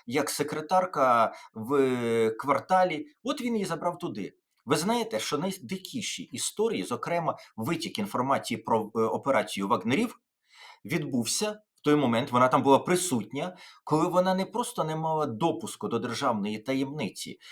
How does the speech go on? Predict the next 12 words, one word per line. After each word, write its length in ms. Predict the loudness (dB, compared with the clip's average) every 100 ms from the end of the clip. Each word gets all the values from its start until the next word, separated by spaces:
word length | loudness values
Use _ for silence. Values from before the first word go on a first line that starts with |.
| -20 0
а 100 | 2
вона 320 | 4 4 4
навіть 260 | 4 2 0
не 80 | -2
працювала 540 | -2 -2 0 2 4
офіційно 480 | 4 0 -4 -2 0
там. 180 | 2 4
Вона 160 | 4
отримувала 340 | 4 4 4 6
зарплату, 380 | 4 4 2 2
знаєте 360 | 2 2 2
де? 200 | -2 -4